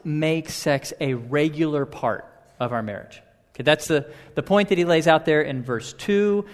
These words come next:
when Paul says each man is to have his own wife. He's not talking about going and getting a wife, getting married. To have means to have sex with. Each husband is to have sex with his wife. Each wife is to have sex with her husband. That's to happen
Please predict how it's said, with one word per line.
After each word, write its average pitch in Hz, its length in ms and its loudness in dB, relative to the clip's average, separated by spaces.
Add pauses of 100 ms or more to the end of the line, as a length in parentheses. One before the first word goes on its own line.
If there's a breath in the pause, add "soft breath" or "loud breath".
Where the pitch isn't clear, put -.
(140)
when 143 120 -2
Paul 139 260 4
says 170 600 2
each 147 200 -2
man 147 240 2
is 131 100 -4
to 139 60 0
have 135 200 -4
his 123 80 -6
own 127 160 -4
wife. 165 180 2
He's 156 80 -8
not 165 140 0
talking 165 160 -2
about 147 100 2
going 151 220 0
and 135 120 -4
getting 160 280 2
a 131 40 0
wife, 120 280 -4
getting 143 200 0
married. 123 220 -2 (220 loud breath)
To 165 100 -2
have 185 340 2
means 151 180 -2
to 139 100 0
have 131 160 -4
sex - 320 -2
with. 104 180 -8
Each 160 260 -4 (220 loud breath)
husband 202 540 2
is 165 100 -2
to 160 80 -2
have 143 220 0
sex - 260 -2
with 139 100 -4
his 117 140 -6
wife. 220 400 2
Each 151 220 -4
wife 165 360 4
is 165 140 -6
to 160 80 -2
have 147 180 -2
sex - 380 -4 (300 loud breath)
with 147 100 0
her 156 80 2
husband. 143 420 0
That's 123 180 -6
to 160 60 -4
happen 151 460 -2